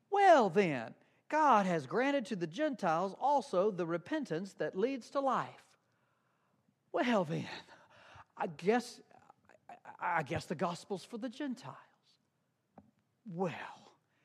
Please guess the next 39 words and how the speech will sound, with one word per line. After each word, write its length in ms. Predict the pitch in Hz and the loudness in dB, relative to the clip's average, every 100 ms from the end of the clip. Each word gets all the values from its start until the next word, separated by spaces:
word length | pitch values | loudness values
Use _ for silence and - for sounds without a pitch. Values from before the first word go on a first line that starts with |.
| _ _ _ - | _ _ _ -6
they 160 | 185 139 123 - - | -4 -4 -12 -20 -12
got 300 | 233 196 151 | -6 -6 -6
it. 120 | 135 - _ _ _ _ _ _ _ | -10 -16 _ _ _ _ _ _ _
This 140 | 226 | -4
is 80 | 156 | 0
a 60 | 170 | -2
huge 720 | 151 - 285 294 285 240 196 - | -2 -6 2 4 4 2 -4 -10
moment 460 | 196 214 240 233 226 202 | -2 2 4 2 -2 -6
in 280 | 214 208 - _ | -6 -6 -10 _
history. 440 | 214 - - 156 | -4 -4 -6 -4
The 180 | 131 180 | -2 2
opening 580 | 226 294 294 302 285 277 | 6 6 4 -2 0 -2
of 100 | 226 | 0
the 80 | 202 | 0
gospel 480 | 226 247 226 247 240 | 2 2 0 -6 -6
to 160 | 233 | -6
the 160 | 185 185 | -4 -4
entire 580 | 170 151 247 254 247 220 | -4 -4 -2 2 2 2
world. 460 | 185 214 185 151 | 4 6 6 4
God 220 | 180 240 | 2 2
intended 520 | 226 180 - 277 269 196 | 0 -4 -6 -4 -4 -4
for 80 | |
this 320 | 214 214 - - _ | 0 0 -2 -18 _
to 80 | 170 | -6
happen, 480 | - 214 233 233 202 - - | -2 -2 -2 -6 -8 -18 -8
and, 260 | - 185 - | -4 -4 -4
and, 220 | 180 - | -8 -6
and, 260 | 180 165 151 - | -8 -8 -10 -12
and 160 | 151 | -10
here 300 | 131 233 269 | -8 -4 0
it 100 | 254 160 - | -2 -4 -8
is 200 | 180 160 | -6 -4
where 180 | 165 214 | -2 -2
it 100 | 180 | -2
took 240 | 202 165 | -6 -8
place. 320 | - 160 139 180 | -2 -2 -2 0
Notice 280 | 220 202 | 0 0
that 240 | 160 180 - - - | 0 -2 -2 -12 -16
even 340 | - 226 208 | -6 -2 -2